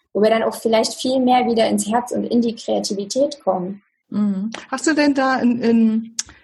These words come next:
Speaker 2: das ist ja ein, ein Tipp für unsere Zuhörer? Kann man auf Spotify, gibt's da einen speziellen Link oder irgendwas, was du, was ich mit in die Shownotes reinstellen könnte?
Speaker 1: Das kannst du dann mit reinstellen. Ich muss mal gucken. Es gibt einen bestimmten Musikanten.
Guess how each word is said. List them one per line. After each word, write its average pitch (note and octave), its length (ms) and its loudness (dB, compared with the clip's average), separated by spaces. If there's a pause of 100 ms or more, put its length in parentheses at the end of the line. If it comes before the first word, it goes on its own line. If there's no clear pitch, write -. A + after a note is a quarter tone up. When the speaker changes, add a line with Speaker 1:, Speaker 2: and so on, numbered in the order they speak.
(140)
Speaker 2:
das A3 120 -4
ist - 60 -12
ja A3 180 2
ein, G#3 240 0
ein G#3 160 0
Tipp - 260 0
für - 180 -4
unsere B3+ 280 0
Zuhörer? C#4 720 0
Kann A#3 180 0
man - 140 -4
auf - 220 -4
Spotify, A#3+ 880 0
gibt's A#3+ 220 -8
da A#3+ 80 -2
einen A#3+ 80 0
speziellen G#3+ 500 0
Link B3+ 440 2
oder G#3+ 160 0
irgendwas, C4 500 -2
was A#3 140 -6
du, B3 260 -4 (320)
was G#3+ 120 -4
ich - 60 -4
mit A#3+ 200 2
in A#3 80 4
die A3 80 4
Shownotes B3 500 2
reinstellen C4 540 2
könnte? F4 320 -10
Speaker 1:
Das A#3 200 0
kannst B3+ 300 0
du D#4 60 -2
dann B3 180 4
mit A#3+ 220 -2
reinstellen. A#3+ 420 0
Ich A#3 160 -2
muss B3 140 -6
mal A#3 160 -2
gucken. B3 500 0
Es A3+ 160 -4
gibt G#3 300 -6
einen C#4 380 2
bestimmten B3 1080 -2
Musikanten. A3+ 1000 -2